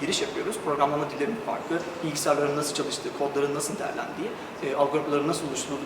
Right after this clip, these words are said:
nasıl oluşturulduğu üzerine dersler yapıyoruz. Daha sonra teknik eğitim kısmımız üzerinde bir programlama dili üzerine odaklanıp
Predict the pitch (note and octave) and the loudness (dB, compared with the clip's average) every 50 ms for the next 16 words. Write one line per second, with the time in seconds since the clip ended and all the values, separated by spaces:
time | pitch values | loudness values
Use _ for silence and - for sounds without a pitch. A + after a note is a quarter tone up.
0 | - - D3 D3 D3 - - F#3 D3+ C#3 C3+ - - D3+ D3 C#3+ D#3 D3+ D3+ C#3+ | -6 -6 -4 -4 -2 0 0 0 0 0 0 -2 -4 -4 -2 -2 0 0 0 -2
1 | C3+ C#3+ D3+ - - - - C#3+ C#3 C3+ - - C#3 C3+ - - - - - - | -4 -2 -2 -4 -4 -2 0 0 0 0 0 -2 -4 -4 -4 -4 -4 -6 -8 -8
2 | - - - - F3 - - - G#3 G#3 G#3 - G3 - G3+ - F#3+ F3 - G#3+ | -10 -6 0 2 4 4 4 4 2 2 2 0 0 0 0 0 0 0 0 0
3 | F3+ F3 E3 - D#3 D3 C#3+ D3+ D3 - - C#3 C3+ C#3 E3+ D#3 C#3 C#3+ - - | -2 0 -2 -2 0 0 0 -2 -2 -2 -2 -2 -2 0 -2 -2 -2 -4 -2 0
4 | E3+ D#3 D3 D3 D3 D3+ D3+ D#3 D3 D3+ - D3 C#3 C#3+ C3 C#3 C3 D3 - C#3+ | 2 2 4 4 2 2 2 2 0 0 0 0 0 0 0 0 0 0 0 0
5 | C#3 - C#3 D#3 A3+ | 0 0 0 0 0